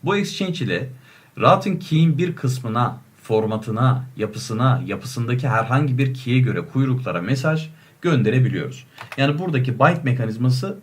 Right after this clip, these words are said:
birazdan göreceksiniz. Şimdi şurayı bir okuyalım, ondan sonra devam edeceğim arkadaşlar. Kuyruklar rout-, routing key'e göre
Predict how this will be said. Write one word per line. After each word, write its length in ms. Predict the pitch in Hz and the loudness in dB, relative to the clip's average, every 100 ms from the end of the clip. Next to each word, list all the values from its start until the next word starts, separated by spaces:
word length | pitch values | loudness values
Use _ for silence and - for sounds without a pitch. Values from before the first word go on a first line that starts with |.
| - | 2
birazdan 420 | 127 135 113 104 | 6 8 6 2
göreceksiniz. 560 | 110 147 208 - 107 101 | 2 2 0 0 -4 -2
Şimdi 320 | 123 117 110 - | 0 0 -2 -4
şurayı 300 | - 165 123 | 0 4 4
bir 100 | 139 | 2
okuyalım, 380 | - 113 104 | 0 0 0
ondan 220 | 135 117 107 | 0 0 -2
sonra 280 | 110 131 | -2 0
devam 300 | 117 104 101 | 2 0 0
edeceğim 300 | 90 82 80 | -2 -4 -4
arkadaşlar. 680 | 80 78 76 - 165 196 - - - - _ | -2 -4 -4 -4 -2 -4 -6 -20 -20 -20 _
Kuyruklar 720 | - 233 254 - 98 - - - _ _ | -2 2 2 2 2 0 -6 -20 _ _
rout-, 480 | 113 147 - - 113 | 4 6 4 -2 2
routing 400 | 139 214 220 170 | 6 6 4 -2
key'e 200 | - 135 | 2 4
göre 380 | 147 107 90 110 | 4 2 2 -2